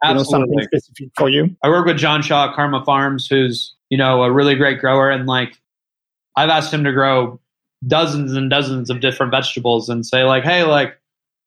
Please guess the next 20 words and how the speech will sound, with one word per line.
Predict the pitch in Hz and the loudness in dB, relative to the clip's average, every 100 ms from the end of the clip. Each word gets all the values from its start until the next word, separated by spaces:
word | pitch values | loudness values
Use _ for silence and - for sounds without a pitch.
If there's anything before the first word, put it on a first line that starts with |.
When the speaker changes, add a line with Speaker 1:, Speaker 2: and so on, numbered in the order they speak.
| _ | _
Speaker 2:
I'd | 123 | 0
really | 147 151 | 2 4
like | 147 147 | 2 0
for | 147 | -2
you | 143 143 | 0 2
to, | 139 135 135 _ | 2 0 -6 _
you | 139 | 0
know, | 135 131 | 0 0
have | 135 135 113 | 0 0 -4
Kyoto | - 165 147 143 | -2 2 2 0
carrots | 139 143 131 117 - | 0 0 0 -2 -4
or | 120 120 120 117 - _ _ _ _ _ _ _ | 0 2 2 0 -4 _ _ _ _ _ _ _
Bear's | 151 151 143 | 0 0 0
Necessities | 147 147 143 139 135 - | -2 0 -2 0 -4 -2
kale | 151 139 127 120 113 110 | -2 0 2 2 0 -4
or | 120 120 123 123 120 117 - _ _ _ _ _ _ | -2 2 4 4 2 -2 -12 _ _ _ _ _ _
Badger | - 147 147 | -2 0 0
Flame | 151 151 | 0 0
beets | 147 151 127 - - | 2 0 0 -6 -6
or, | 117 123 123 120 120 117 | 0 2 2 2 2 0